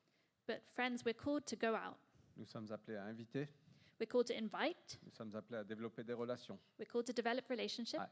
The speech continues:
Speaker 2: aimer
Speaker 1: to love,
Speaker 2: et à voir Dieu agir à travers tout ça.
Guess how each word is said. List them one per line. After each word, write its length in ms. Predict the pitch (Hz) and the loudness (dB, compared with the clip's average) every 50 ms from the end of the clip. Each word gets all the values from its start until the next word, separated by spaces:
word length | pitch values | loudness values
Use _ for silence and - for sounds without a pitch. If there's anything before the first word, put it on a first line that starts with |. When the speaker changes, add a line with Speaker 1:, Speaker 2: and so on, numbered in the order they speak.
| - | 0
Speaker 2:
aimer 280 | 120 247 120 113 107 98 - - - _ _ _ _ _ _ | 0 0 2 0 -2 -4 -6 -14 -20 _ _ _ _ _ _
Speaker 1:
to 80 | - 269 | -2 0
love, 320 | 247 226 202 190 220 277 285 - - - _ _ _ _ _ _ _ _ _ _ _ - | 2 2 2 2 2 0 -2 -6 -14 -20 _ _ _ _ _ _ _ _ _ _ _ -16
Speaker 2:
et 100 | 98 98 | -12 -12
à 100 | 95 98 | -10 -10
voir 320 | 95 107 107 110 110 95 - - | -8 -6 -4 -4 -4 -6 -10 -16
Dieu 240 | 98 98 107 107 107 | -8 -6 -4 -4 -4
agir 340 | 104 92 95 107 104 95 92 | -4 -4 -4 -4 -4 -6 -6
à 40 | 90 | -10
travers 300 | - 92 92 90 87 82 - | -12 -12 -10 -10 -10 -12 -14
tout 120 | - - | -18 -20
ça. 160 | - - 165 | -18 -18 -18